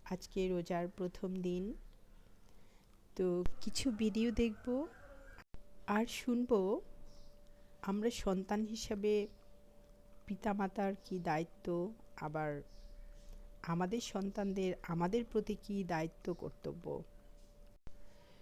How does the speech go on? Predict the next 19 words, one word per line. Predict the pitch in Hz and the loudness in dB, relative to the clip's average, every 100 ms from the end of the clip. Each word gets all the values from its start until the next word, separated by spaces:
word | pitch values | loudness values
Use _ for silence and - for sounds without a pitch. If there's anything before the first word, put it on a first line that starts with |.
| - - - - | -18 -16 -10 0
তুমি | 254 285 | 4 4
পিতামাতার | 302 285 294 269 277 294 | 4 2 4 4 4 2
প্রতি | 269 269 - 285 - | 0 -4 0 0 0
উত্তম | 247 226 - 269 262 | -6 -6 0 2 4
আচরণ | 196 190 190 180 170 | 4 4 6 4 2
করো, | - 147 143 139 180 - - - - - - | 0 0 2 -2 -6 -16 -16 -16 -18 -14 -2
অথবা | 185 196 262 202 170 240 - - - - - - - | -2 0 0 2 0 -2 -6 -20 -20 -20 -20 -18 -2
তুমি | 294 320 294 | 0 4 4
যে | 233 269 | 4 4
আচরণ | 208 208 - 262 294 | 6 2 4 2 2
করবে | 285 220 170 202 381 - - | 6 4 6 4 2 -6 -14
ঠিক | - 285 - - | -4 -4 -4 -2
তদ্রূপ | 233 220 202 277 294 - | 4 4 4 2 0 0
আচরণ | 202 - 208 185 214 370 - - - - | -2 2 4 6 2 -4 -14 -20 -20 -2
তুমি | 269 269 | 2 2
তোমার | 302 269 277 | 4 4 4
সন্তানদের | 285 - 208 202 208 202 208 | 4 2 2 4 4 4 2
কাছ | 202 170 - | 2 0 0
থেকে | - 196 269 | -6 -4 -2